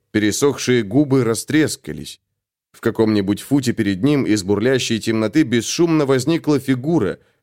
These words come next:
призрак, обретший форму. Призрак, вооруженный автоматической винтовкой. Это была одна из часовых Рахим.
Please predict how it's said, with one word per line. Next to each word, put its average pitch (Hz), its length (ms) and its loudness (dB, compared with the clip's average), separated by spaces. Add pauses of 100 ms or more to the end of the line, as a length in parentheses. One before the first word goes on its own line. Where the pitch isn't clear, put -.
(140)
призрак, 143 640 0
обретший 92 580 0
форму. 80 540 -2 (560)
Призрак, 120 560 0
вооруженный 110 720 2
автоматической 101 800 -2
винтовкой. 92 800 -2 (280)
Это 156 180 0
была 156 280 4
одна 143 320 2
из 135 100 2
часовых 120 560 0
Рахим. 98 560 -4